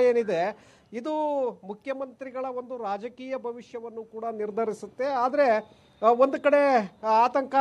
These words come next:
ಇದ್ದೇ ಇರುತ್ತೆ ಸಹಜವಾಗಿ. ಯಾಕೆಂದ್ರೆ ಈ ಪ್ರಕರಣ ಇವತ್ತು ತೀರ್ಪು ಪರವಾಗಿ ಅಥವಾ ವಿರುದ್ಧವಾಗಿ ಬಂದಿದ್ದೇ ಆದರೆ ಆಗ ಮುಂದೆ ಅವಕಾಶಗಳಿದೆ. ಯಾಕೆಂದ್ರೆ ಇವತ್ತೇ ಮುಖ್ಯಮಂತ್ರಿಗಳು ತೀರ್ಪು ವಿರುದ್ಧವಾಗಿ ಬಂದಿದ್ದೇ ಆದರೆ ರಾಜೀನಾಮೆಯನ್ನು ಕೊಡಬೇಕು ಅನ್ನುವಂತಹ ಸನ್ನಿವೇಶಗಳೇನಿಲ್ಲ,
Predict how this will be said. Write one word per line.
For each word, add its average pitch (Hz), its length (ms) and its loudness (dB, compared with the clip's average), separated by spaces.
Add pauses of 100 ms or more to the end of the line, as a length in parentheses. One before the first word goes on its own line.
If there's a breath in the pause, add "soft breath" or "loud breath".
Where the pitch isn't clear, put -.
ಇದ್ದೇ 240 300 8
ಇರುತ್ತೆ 233 280 2
ಸಹಜವಾಗಿ. 202 760 2
ಯಾಕೆಂದ್ರೆ 240 460 0
ಈ 240 40 -2
ಪ್ರಕರಣ 240 400 -2
ಇವತ್ತು 233 440 0
ತೀರ್ಪು 233 400 -2
ಪರವಾಗಿ 226 600 2
ಅಥವಾ 233 280 2
ವಿರುದ್ಧವಾಗಿ 220 720 4
ಬಂದಿದ್ದೇ 214 440 -2
ಆದರೆ 208 680 0 (320 soft breath)
ಆಗ 277 260 8
ಮುಂದೆ 285 320 6
ಅವಕಾಶಗಳಿದೆ. 247 840 6 (180)
ಯಾಕೆಂದ್ರೆ 240 380 0
ಇವತ್ತೇ 247 760 2
ಮುಖ್ಯಮಂತ್ರಿಗಳು 233 920 2
ತೀರ್ಪು 233 320 0
ವಿರುದ್ಧವಾಗಿ 226 600 4
ಬಂದಿದ್ದೇ 220 380 -2
ಆದರೆ 220 380 2
ರಾಜೀನಾಮೆಯನ್ನು 233 760 0
ಕೊಡಬೇಕು 226 440 -2
ಅನ್ನುವಂತಹ 214 680 -2 (340 soft breath)
ಸನ್ನಿವೇಶಗಳೇನಿಲ್ಲ, 220 1000 4